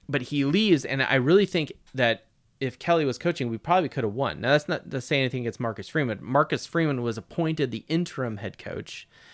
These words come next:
originally, and then was appointed the head coach prior to the game. So he had to kind of put together a game plan with, and hold his staff together and,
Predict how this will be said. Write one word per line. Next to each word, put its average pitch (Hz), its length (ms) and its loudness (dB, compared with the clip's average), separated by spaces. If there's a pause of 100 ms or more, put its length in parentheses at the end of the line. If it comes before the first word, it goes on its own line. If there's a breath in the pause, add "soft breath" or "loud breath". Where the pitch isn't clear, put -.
(380 soft breath)
originally, 107 720 2
and 120 200 2
then 180 200 8
was 147 140 4
appointed 120 440 0
the 104 120 0
head - 380 2
coach 107 420 -2
prior 127 300 4
to - 260 -2
the 107 100 -4
game. 110 460 -2
So - 160 -2
he 127 40 6
had 127 60 2
to 131 60 -6
kind 139 160 -2
of 113 80 -4
put 131 140 -8
together 110 300 -4
a 101 40 -6
game 110 260 -6
plan 110 320 -4
with, 101 160 -6 (340 soft breath)
and 101 180 -8
hold 123 260 0
his 98 80 -6
staff 120 320 0
together 110 580 -2
and, 98 240 -8